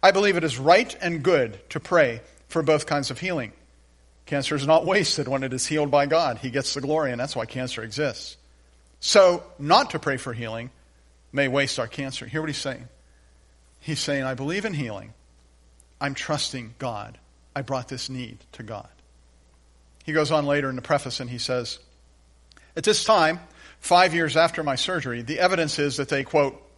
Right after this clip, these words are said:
got it. But I've learned that one day we may think we are well and the next day find out we are not. So now, when people ask me,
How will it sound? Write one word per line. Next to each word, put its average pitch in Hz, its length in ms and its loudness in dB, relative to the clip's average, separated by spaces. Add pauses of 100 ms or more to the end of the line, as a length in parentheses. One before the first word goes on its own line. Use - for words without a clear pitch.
got 139 240 4
it. 95 100 -10 (1000)
But 143 100 2
I've 160 180 4
learned 196 340 2
that 151 120 0
one 185 200 2
day 220 180 2
we 175 160 -2
may 180 280 0
think 180 360 -6
we 190 120 0
are 180 120 4
well 175 300 4
and 135 100 -2
the 139 60 0
next 165 240 2
day 156 120 0
find 147 280 0
out 135 160 2
we 143 140 -4
are 135 80 -2
not. 131 360 2 (840)
So - 260 -2
now, 160 540 0 (400)
when 147 160 -2
people 190 320 -4
ask 165 300 0
me, 135 260 -6